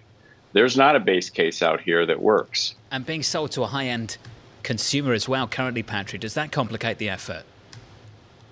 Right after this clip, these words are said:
Speaker 1: Absolutely. I, I've, I've got a battery electric vehicle out in my garage, uh, but fortunately I have another car I can drive. Uh, and the fact is that, that, uh, seventy-two percent, according to our Anderson Economic Group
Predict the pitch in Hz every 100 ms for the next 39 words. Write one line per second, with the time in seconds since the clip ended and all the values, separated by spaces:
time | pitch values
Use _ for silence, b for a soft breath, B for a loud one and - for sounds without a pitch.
0 | - - - 160 175 - 143 143 92 98
1 | 107 117 143 139 123 131 139 135 117 -
2 | 110 117 120 113 117 - 101 120 113 -
3 | 104 101 98 90 87 98 104 110 127 -
4 | - - - - - - - 98 98 98
5 | 92 110 - 165 170 170 143 135 131 135
6 | 139 127 - 165 107 90 85 87 73 -
7 | - - 98 95 92 104 104 101 - _
8 | - 107 - 123 120 123 117 - 110 107
9 | - - - 104 104 - 90 90 - 123
10 | 117 127 127 120 - - 135 131 - 127
11 | 127 113 117 117 110 110 107 110 113 104
12 | 117 110 117 113 117 127